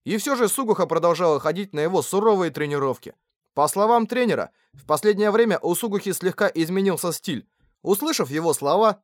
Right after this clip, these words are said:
Сугуха стала думать, что бы могло это вызвать. Вполне возможно, дело было в том, что она каждый день,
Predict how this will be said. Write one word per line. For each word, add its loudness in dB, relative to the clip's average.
Сугуха 0
стала 2
думать, 0
что -2
бы 2
могло 0
это 0
вызвать. -6
Вполне -2
возможно, 2
дело 2
было 0
в -6
том, 0
что -4
она 2
каждый -2
день, -4